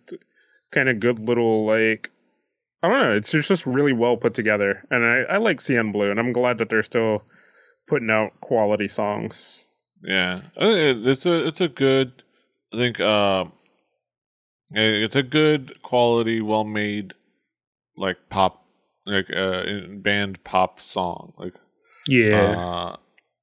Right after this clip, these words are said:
Speaker 2: I think it, it's, it's nice. It's a fun listen. It's, uh, it's cool. Like, I, I, I don't see it, I don't know if it's gonna make my regular rotation, <laughs> but,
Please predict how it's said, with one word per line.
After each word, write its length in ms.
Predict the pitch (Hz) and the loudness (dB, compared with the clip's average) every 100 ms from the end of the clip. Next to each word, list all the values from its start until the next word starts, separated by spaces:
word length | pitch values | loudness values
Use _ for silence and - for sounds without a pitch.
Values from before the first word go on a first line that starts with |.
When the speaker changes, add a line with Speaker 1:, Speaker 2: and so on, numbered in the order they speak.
| _ _ - | _ _ -8
Speaker 2:
I 140 | 101 | -6
think 180 | 104 123 | -2 0
it, 400 | 123 113 113 104 | 2 4 4 4
it's, 220 | 120 - | 0 -2
it's 240 | - 151 - | -2 -2 2
nice. 280 | 151 143 - | 2 2 -2
It's 140 | 127 | -6
a 40 | 127 | -2
fun 260 | - 135 | 0 0
listen. 500 | 110 104 - 123 123 - | 2 0 0 -6 -6 -12
It's, 280 | - 98 - | -10 -8 0
uh, 320 | 101 98 95 98 _ _ _ _ - | 2 4 2 -4 _ _ _ _ -6
it's 220 | 104 - | -4 -4
cool. 440 | - 107 104 110 98 | -4 -2 2 2 0
Like, 180 | 104 - | -2 0
I, 300 | 101 107 104 - | 0 2 0 -4
I, 260 | 107 107 104 _ _ _ _ _ _ _ _ _ _ _ _ - | -2 -2 -4 _ _ _ _ _ _ _ _ _ _ _ _ -4
I 60 | |
don't 160 | 113 139 | 0 0
see 320 | 127 147 143 | 2 2 2
it, 80 | 135 - _ _ _ | 0 -6 _ _ _
I 60 | 120 | -2
don't 160 | 123 | 0
know 340 | 127 131 131 127 | 0 2 2 2
if 60 | 113 | -2
it's 120 | 113 | -4
gonna 160 | 123 117 | -6 -2
make 220 | 117 113 | -4 -2
my 100 | 113 | -2
regular 380 | 107 110 110 107 | 0 0 0 0
rotation, 760 | 107 104 110 110 147 151 147 - | 0 0 0 0 -4 -4 -8 -2
<laughs> 20 | |
but, 340 | 117 95 113 | 0 2 0